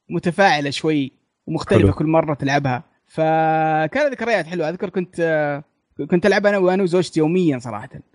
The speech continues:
Speaker 2: ما شاء الله.
Speaker 1: كانت، كانت مرة، مرة حلوة. فللأسف ما، ما أدري، سلسلة غريبة وقفت يعني، ما، ما، ما عاد شفت لها شيء. مع إنه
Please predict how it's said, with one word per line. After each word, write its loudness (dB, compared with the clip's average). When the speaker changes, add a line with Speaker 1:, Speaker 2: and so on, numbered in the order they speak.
Speaker 2:
ما 2
شاء 2
الله. 4
Speaker 1:
كانت، 2
كانت 0
مرة، 2
مرة 2
حلوة. -4
فللأسف 0
ما، 0
ما 2
أدري، 2
سلسلة 0
غريبة 2
وقفت -2
يعني، -6
ما، -6
ما، 4
ما 2
عاد 2
شفت -6
لها 4
شيء. -2
مع 2
إنه 2